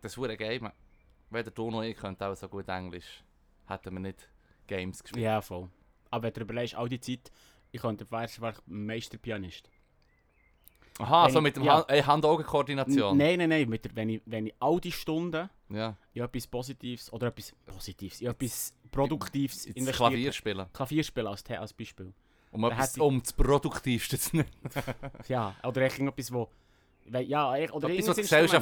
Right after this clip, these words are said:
Speaker 2: Instrument,
Speaker 1: nicht drau-, wo nicht belächelt
Speaker 2: wo nicht
Speaker 1: wird.
Speaker 2: drauf geschissen wird,
Speaker 1: Ja.
Speaker 2: sozusagen.
Speaker 1: Ja, wo man nicht sagt, du hast deine Sp-, Zeit verplemperlet.
Speaker 2: Weil mehrere zehntausend Stunden.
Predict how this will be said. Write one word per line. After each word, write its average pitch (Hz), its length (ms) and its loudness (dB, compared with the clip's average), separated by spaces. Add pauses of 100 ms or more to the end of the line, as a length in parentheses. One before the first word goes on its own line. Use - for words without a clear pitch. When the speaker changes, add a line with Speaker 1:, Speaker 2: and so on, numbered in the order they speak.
Speaker 2:
Instrument, 160 180 -2
Speaker 1:
nicht - 0 - (120)
drau-, 113 60 -10
wo 143 80 4
nicht 160 140 0
belächelt 120 500 2
Speaker 2:
wo 110 40 0
nicht 127 80 4
Speaker 1:
wird. 156 140 2
Speaker 2:
drauf 151 140 -2
geschissen 127 420 0
wird, 107 160 -2
Speaker 1:
Ja. 101 160 4
Speaker 2:
sozusagen. 139 580 2
Speaker 1:
Ja, 101 240 2
wo 95 80 -4
man 113 140 2
nicht 135 160 -2
sagt, 139 180 2
du 139 60 0
hast 123 120 -4
deine 120 220 -2
Sp-, - 280 -8
Zeit 120 180 -6
verplemperlet. 95 680 -6
Speaker 2:
Weil 135 200 0
mehrere 156 580 -2
zehntausend 131 560 -6
Stunden. - 360 -14